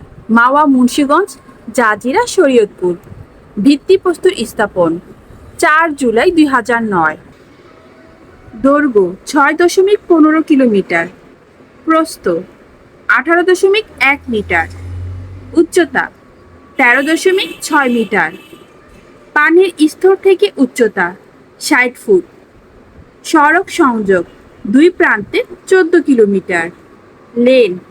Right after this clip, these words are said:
চারটি। পিলার: বিয়াল্লিশটি। আয়ুকাল: একশো বছর।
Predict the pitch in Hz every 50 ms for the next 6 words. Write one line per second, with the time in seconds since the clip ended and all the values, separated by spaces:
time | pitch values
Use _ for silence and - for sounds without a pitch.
0 | - - - - - - - - - - - 349 285 277 269 - _ _ - 214
1 | 196 185 185 - - - - - - - - - - - - - - - - 311
2 | 330 349 339 320 254 208 180 180 190 - - - - - - - - - - -
3 | - - - 208 247 262 247 247 247 240 233 226 - - - - - 190 185 185
4 | - - _ _ - - _ _ _ _ _ - _ _ - 233 247 269 320 339
5 | - - 262 220 180 175 185 - _ _ - _ _ _ _ _ - 220 240 247
6 | - - - 320 277 233 208 185 180 - - 208 185